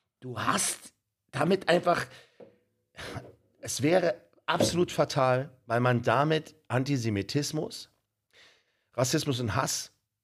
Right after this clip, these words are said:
und die Glaubwürdigkeit zerstört hat. Und weißt du, was noch schlimmer ist? Also, das ist schon super schlimm. Ich weiß nicht, ob es noch schlimmer geht. Jeder andere, der jetzt kommt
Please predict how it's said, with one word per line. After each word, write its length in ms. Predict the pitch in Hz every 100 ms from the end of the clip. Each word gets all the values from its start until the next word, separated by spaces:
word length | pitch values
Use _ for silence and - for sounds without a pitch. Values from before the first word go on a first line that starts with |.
| _
und 340 | - 196 - -
die 80 | 131
Glaubwürdigkeit 1040 | 139 151 - - 127 117 - - - _ _ _ _ _ _ _ _ _ _ _ _ _ _ - -
zerstört 400 | - 131 135 117
hat. 120 | 110 -
Und 140 | 151
weißt 200 | 139 131
du, 60 | 143
was 140 | 139
noch 80 | 120
schlimmer 300 | - 131 160
ist? 200 | - - _ _ _ _ -
Also, 160 | 98 80
das 160 | - -
ist 100 | 175
schon 180 | - 135
super 240 | 147 156
schlimm. 200 | - 139
Ich 100 | 120
weiß 140 | 123 135
nicht, 60 |
ob 60 | 135
es 60 | 101
noch 60 |
schlimmer 200 | 117 139
geht. 160 | 95 - _ _ _ _ _ _ _ _ _ _
Jeder 520 | _ 107 151 196 190 185
andere, 300 | 214 165 107
der 100 | 98
jetzt 200 | - -
kommt 300 | 98 98